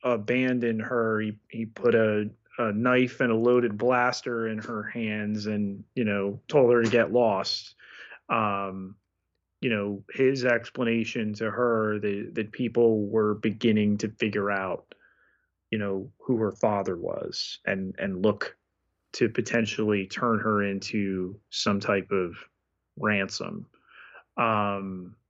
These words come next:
or, you know, just turn her over to the Empire, who knows? But, uh, conceivably, she's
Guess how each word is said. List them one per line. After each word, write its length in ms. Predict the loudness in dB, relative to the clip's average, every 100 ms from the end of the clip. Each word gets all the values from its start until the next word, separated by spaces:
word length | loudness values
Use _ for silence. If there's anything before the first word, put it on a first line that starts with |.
| _ _ _ _ _
or, 480 | -2 2 0 -2 -6 _ _
you 120 | -4
know, 360 | -2 -2 -4 -6 _ _ _ _ _ _ -20 _
just 380 | 0 0 -2 -12 _
turn 260 | -2 2 4
her 180 | 4 4
over 240 | 2 0
to 60 | 0
the 140 | 0
Empire, 520 | 0 0 0 2 0
who 120 | -2 -4
knows? 580 | -4 -4 -6 -8 -12 -14 _ -20 -20 _
But, 280 | 4 4 4
uh, 500 | 2 0 0 -2 -4 -6 -14 -10
conceivably, 1080 | -6 -2 0 2 0 2 0 0 -4 -10 _ _ _
she's 840 | _ -10 -8 -6 -6 -8 -10 -12